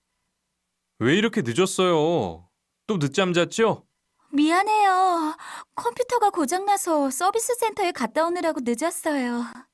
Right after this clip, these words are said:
Speaker 1: 컴퓨터가 고장났다고요? 나한테 전화하지 그랬어요.
Speaker 2: 아, 맞다.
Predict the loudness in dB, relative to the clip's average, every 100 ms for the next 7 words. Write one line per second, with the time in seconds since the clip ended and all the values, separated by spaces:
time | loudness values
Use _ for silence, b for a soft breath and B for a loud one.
0 | _ _ -2 0 0 0 2 4 4 2
1 | 0 0 2 2 0 -2 -2 -4 -6 _
2 | _ _ _ _ _ _ 0 2 0 -2
3 | 0 2 2 0 0 0 0 0 0 -2
4 | -6 -12 _ _ _ _ _ _ _ _
5 | _ -4 0 2 2 0 2 4 4 2